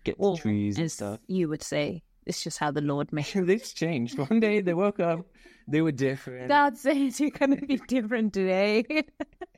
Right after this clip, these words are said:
Speaker 2: Oh, that's so funny.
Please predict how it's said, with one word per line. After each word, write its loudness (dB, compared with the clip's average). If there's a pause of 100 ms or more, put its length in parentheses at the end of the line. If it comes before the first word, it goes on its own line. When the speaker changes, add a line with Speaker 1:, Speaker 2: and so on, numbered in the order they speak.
(1120)
Speaker 2:
Oh, 4
that's 2
so 2
funny. 0